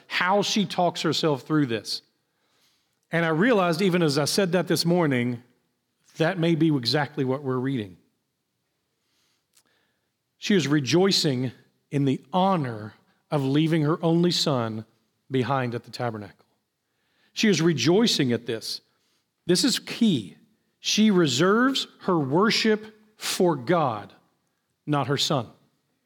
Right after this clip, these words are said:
She reserves her worship for God, not her family. Let me tell you, it scares me.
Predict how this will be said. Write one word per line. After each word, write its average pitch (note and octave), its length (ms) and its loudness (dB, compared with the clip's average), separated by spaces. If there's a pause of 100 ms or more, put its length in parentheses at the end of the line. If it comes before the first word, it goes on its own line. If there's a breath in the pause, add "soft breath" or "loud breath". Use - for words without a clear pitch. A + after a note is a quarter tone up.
(720 soft breath)
She - 160 2
reserves G#3 540 2
her G#3+ 120 2
worship G3+ 500 2
for F3 160 -2
God, B2+ 560 -2 (440)
not D#3 260 0
her D3 100 -2
family. C3+ 500 -2 (640)
Let - 60 -14
me F3+ 60 -4
tell F#3+ 200 2
you, A#2 220 0 (420)
it G3 120 0
scares F#3 520 0
me. B2 200 -2